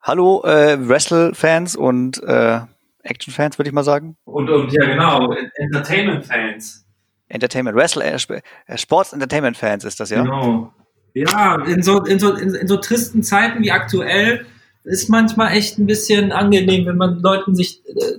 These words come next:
Speaker 2: Leuten zuschaut, die sich auf, auf, auf die Fresse kloppen.
Speaker 1: <laughs> Genau, das stimmt wohl. Ähm, wo, wo du das, wo wir grad schon dabei sind, ich wollte es eigentlich jetzt Ende anbringen von der Show, aber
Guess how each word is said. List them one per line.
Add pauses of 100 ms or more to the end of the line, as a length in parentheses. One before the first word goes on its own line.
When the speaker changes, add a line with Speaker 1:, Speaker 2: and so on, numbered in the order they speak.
(180)
Speaker 2:
Leuten
zuschaut,
die
sich
auf, (100)
auf,
auf
die
Fresse
kloppen. (640)
Speaker 1:
<laughs> (1120)
Genau, (400)
das
stimmt
wohl. (400)
Ähm, (440)
wo,
wo
du
das,
wo
wir
grad
schon
dabei
sind,
ich
wollte
es
eigentlich
jetzt
Ende
anbringen
von
der
Show,
aber